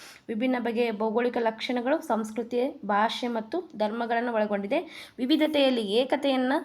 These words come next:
ಹೊಂದಿದಂಥ ಒಂದು ವೈವಿಧ್ಯಮಯವಾದಂಥ ಒಂದು ರಾಷ್ಟ್ರವಾದ ಕಾರಣದಿಂದಾಗಿ ಭಾರತವನ್ನ ಏನಂತ ಕರೀತಾರ?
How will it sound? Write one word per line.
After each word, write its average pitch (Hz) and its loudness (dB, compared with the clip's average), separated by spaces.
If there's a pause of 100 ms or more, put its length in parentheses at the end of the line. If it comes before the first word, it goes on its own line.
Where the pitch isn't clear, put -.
(160)
ಹೊಂದಿದಂಥ 226 -2
ಒಂದು 240 -2
ವೈವಿಧ್ಯಮಯವಾದಂಥ 220 0
ಒಂದು 214 -2
ರಾಷ್ಟ್ರವಾದ 208 4
ಕಾರಣದಿಂದಾಗಿ 226 2
ಭಾರತವನ್ನ 214 2
ಏನಂತ 214 0
ಕರೀತಾರ? 208 2